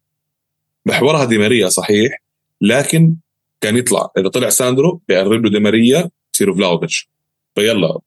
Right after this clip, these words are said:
تاك، تاك، استلم، ساندرو رجع بحط بالمنطقة. هيك إجا الهدف الأول. كان دي ماريا، بس كان ماكيني عم بيقوم بدور دي ماريا، لأنه أصلًا اليوفي كان بشكل هجومي. بطلعتين من اليمين،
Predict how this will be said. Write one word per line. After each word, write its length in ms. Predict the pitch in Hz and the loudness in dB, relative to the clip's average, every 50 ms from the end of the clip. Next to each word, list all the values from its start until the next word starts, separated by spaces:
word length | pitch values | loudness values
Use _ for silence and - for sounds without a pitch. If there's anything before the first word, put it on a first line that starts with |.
| _ | _
تاك، 200 | - 123 117 - - _ | -4 -4 -4 -6 -8 _
تاك، 180 | - 135 156 - | -6 -6 -4 -4
استلم، 460 | - - - - 139 156 175 202 214 208 - _ _ _ _ | -4 -4 -2 0 0 2 2 0 0 -2 -6 _ _ _ _
ساندرو 300 | - - 117 110 113 110 | -6 -4 -2 0 0 0
رجع 160 | 117 107 107 | 0 0 -2
بحط 180 | 101 95 - 107 | -2 -2 -4 -4
بالمنطقة. 500 | 95 95 95 98 92 92 - - - - _ _ _ _ _ _ _ _ _ - | -2 -2 0 0 -2 -4 -4 -8 -10 -10 _ _ _ _ _ _ _ _ _ -6
هيك 140 | - 113 92 | -4 -2 -2
إجا 140 | 127 120 120 | 0 0 0
الهدف 260 | 110 117 123 123 - | 0 0 0 -2 -2
الأول. 420 | - - 113 139 135 104 85 87 - _ _ _ _ _ _ _ _ _ _ _ _ | 0 0 2 2 2 0 0 -2 -4 _ _ _ _ _ _ _ _ _ _ _ _
كان 180 | - 104 98 101 | -4 -2 0 0
دي 100 | 98 104 | 0 2
ماريا، 300 | 101 110 120 127 143 143 | 0 0 0 0 0 0
بس 140 | 139 - - | 0 -2 -2
كان 140 | - 117 113 | -2 -2 -2
ماكيني 240 | 110 107 135 127 | -2 -2 -2 -2
عم 120 | 110 101 98 | -2 0 0
بيقوم 140 | 98 101 101 | 2 2 2
بدور 240 | 95 98 95 95 | 2 2 0 0
دي 80 | 92 92 | 0 0
ماريا، 300 | 98 98 101 110 123 127 | 0 0 2 2 2 2
لأنه 200 | 123 117 113 - | 2 0 0 0
أصلًا 200 | - - - 113 | 0 0 0 0
اليوفي 240 | 110 110 123 110 101 | 0 0 0 0 0
كان 420 | 113 107 107 107 107 107 120 117 - _ _ _ _ _ _ _ - | -2 0 0 2 2 0 0 -2 -6 _ _ _ _ _ _ _ -6
بشكل 220 | - - 104 113 | -4 -2 0 0
هجومي. 440 | 98 98 95 87 90 87 85 85 80 - _ _ _ _ _ _ _ _ _ _ - - | 0 0 0 2 2 2 0 0 -2 -6 _ _ _ _ _ _ _ _ _ _ -6 -4
بطلعتين 640 | 107 107 120 131 139 120 - - 180 202 196 175 | -2 0 0 0 0 0 0 0 0 0 2 2
من 140 | 147 131 127 | 2 2 2
اليمين، 600 | 123 120 120 117 117 127 127 123 120 131 170 170 | 2 2 2 2 2 2 2 2 2 2 0 0